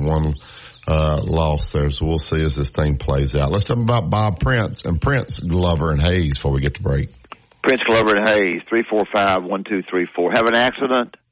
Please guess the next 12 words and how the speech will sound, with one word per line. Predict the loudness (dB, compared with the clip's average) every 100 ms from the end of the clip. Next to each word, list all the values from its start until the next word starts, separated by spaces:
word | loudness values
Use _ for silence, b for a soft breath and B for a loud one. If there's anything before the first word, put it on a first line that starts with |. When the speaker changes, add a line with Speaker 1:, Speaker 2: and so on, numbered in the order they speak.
| _ _ _ _
Speaker 2:
uh, | -6 -2 2 2 2 2
either | 2 2
on | 2 0 -2
the |
highways, | -2 0 2 2 2 0 -2 -4
have | -4 -2
somebody | 0 0 0
come | -2 0
after | 0 0 -2
you, | -4
uh, | -4 -6 -4 -2 0 0 -2
at | -2